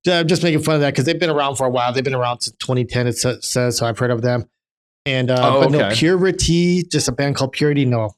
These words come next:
Speaker 1: Um, I'm assuming
Speaker 2: Nice.
Speaker 1: they're probably not anything li-, alike, but yeah, let,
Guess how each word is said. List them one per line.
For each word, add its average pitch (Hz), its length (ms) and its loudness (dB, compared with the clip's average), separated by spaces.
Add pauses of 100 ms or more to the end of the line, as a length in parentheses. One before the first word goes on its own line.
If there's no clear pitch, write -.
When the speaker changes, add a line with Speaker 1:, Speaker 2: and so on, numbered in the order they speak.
Speaker 1:
Um, 113 420 -2 (840)
I'm 131 300 0
assuming 160 420 2
Speaker 2:
Nice. 143 200 0
Speaker 1:
they're - 60 -4
probably 156 320 2
not 139 280 -2 (140)
anything 147 320 0
li-, 131 160 0
alike, 120 540 -2
but 131 200 -2
yeah, 139 200 0
let, 120 180 -2